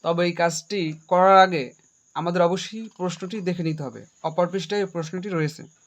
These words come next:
প্রশ্নটি হলো এভাবে, "আচ্ছা, আমাদের মধ্যে কি এই ধরনের কোনো পক্ষপাতমূলক দৃষ্টিভঙ্গি কাজ করত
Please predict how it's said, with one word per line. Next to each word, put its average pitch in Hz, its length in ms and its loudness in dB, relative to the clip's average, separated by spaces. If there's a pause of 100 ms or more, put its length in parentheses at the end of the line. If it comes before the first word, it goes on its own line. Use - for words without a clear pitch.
(1300)
প্রশ্নটি 175 380 -4
হলো 214 120 2
এভাবে, 190 260 2 (260)
"আচ্ছা, 170 300 0
আমাদের 185 320 2
মধ্যে 208 340 -2
কি 214 160 -4
এই 185 240 -2
ধরনের 202 380 0
কোনো 214 300 0
পক্ষপাতমূলক 208 960 0
দৃষ্টিভঙ্গি 202 580 -4
কাজ 180 320 2
করত 202 400 0